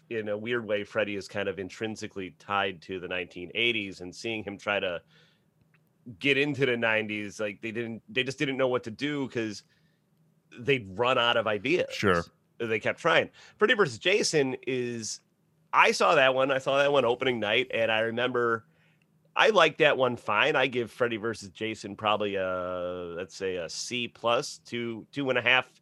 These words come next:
Speaker 1: stars. But I, the coolest thing for me for Freddy versus Jason was sitting in that theater opening night.
Speaker 2: Sure.
Speaker 1: And
Speaker 2: This is real.
Speaker 1: as the lo-, as
Speaker 2: Yeah.
Speaker 1: the New Line logo and the Paramount
Speaker 2: Yeah.
Speaker 1: logo comes up,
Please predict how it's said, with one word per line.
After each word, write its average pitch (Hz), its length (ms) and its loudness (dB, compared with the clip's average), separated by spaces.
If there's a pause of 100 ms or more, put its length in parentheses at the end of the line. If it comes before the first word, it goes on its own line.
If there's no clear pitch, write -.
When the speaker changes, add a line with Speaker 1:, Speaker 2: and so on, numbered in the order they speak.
(420)
Speaker 1:
stars. 131 480 4
But 127 220 4
I, 120 160 0 (260)
the 120 140 0
coolest 214 460 2
thing 147 180 2
for 113 240 -12
me 160 240 4
for - 120 -20
Freddy 101 200 -4
versus 90 260 -10
Jason 98 460 -6
was 92 120 -10
sitting 131 280 0
in 107 80 0
that 98 200 -4
theater 104 360 -2
opening 92 300 -6
night. 104 280 0
Speaker 2:
Sure. 101 300 4 (260)
Speaker 1:
And 92 400 -4 (280)
Speaker 2:
This 104 200 2
is 95 140 0
real. 98 240 8
Speaker 1:
as 85 140 4
the 123 120 2
lo-, 147 300 6
as 139 180 4
Speaker 2:
Yeah. 98 80 2
Speaker 1:
the 95 60 2
New 165 160 6
Line 175 240 8
logo 165 460 8
and 127 100 4
the 123 60 -2
Paramount 151 500 6
Speaker 2:
Yeah. 131 40 4
Speaker 1:
logo 120 220 2
comes 117 340 -2
up, 135 260 6